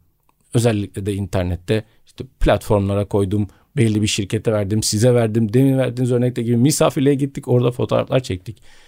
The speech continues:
Yapabilir miydik bunları? Buna kim karar verecekti?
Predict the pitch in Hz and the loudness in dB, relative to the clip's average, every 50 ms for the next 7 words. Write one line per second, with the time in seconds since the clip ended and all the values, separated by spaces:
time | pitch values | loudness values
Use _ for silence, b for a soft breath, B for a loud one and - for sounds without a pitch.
0 | b b b - 131 139 135 196 175 151 147 139 151 156 156 139 120 110 92 95 | b b b 0 0 2 2 2 2 4 4 4 4 6 6 4 4 4 2 -2
1 | 90 - - 104 87 87 85 82 80 87 92 - _ _ _ _ _ _ - 127 | -6 -8 -8 -6 -6 -6 -6 -6 -8 -12 -14 -18 _ _ _ _ _ _ 2 4
2 | 147 156 147 - - 151 143 135 - 120 113 104 101 95 92 92 90 92 92 - | 4 4 2 0 -2 -4 -2 0 0 0 0 0 0 -2 -2 -4 -4 -6 -6 -8
3 | - 87 - _ - 87 82 | -10 -12 -14 _ -14 -14 -14